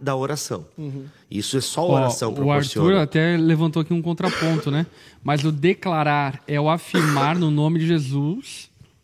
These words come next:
Speaker 3: há o poder para fazer aquele milagre. É exatamente tirar o poder da nossa palavra e colocar esse poder no nome de Jesus, e eu entendo assim.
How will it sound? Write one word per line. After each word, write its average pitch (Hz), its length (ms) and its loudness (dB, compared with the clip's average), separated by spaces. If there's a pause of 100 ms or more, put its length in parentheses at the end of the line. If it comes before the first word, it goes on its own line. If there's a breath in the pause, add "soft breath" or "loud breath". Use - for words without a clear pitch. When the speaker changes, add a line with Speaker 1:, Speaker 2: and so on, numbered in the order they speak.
Speaker 3:
há 147 360 0
o 185 80 -4
poder 165 380 0
para 190 200 -2
fazer 170 300 -2
aquele 180 240 -2
milagre. 180 460 -2
É 135 40 -2
exatamente 156 500 -4
tirar 143 200 -2
o 143 40 -2
poder 143 440 -4
da 147 140 -4
nossa 156 280 -4
palavra 160 400 -2
e 160 40 -8
colocar 147 340 -6
esse 143 120 -10
poder 143 300 -6
no 143 60 -4
nome 139 200 -4
de 143 80 -8
Jesus, 170 520 -4
e 180 180 -4
eu 151 140 -2
entendo 165 280 -6
assim. 170 320 -8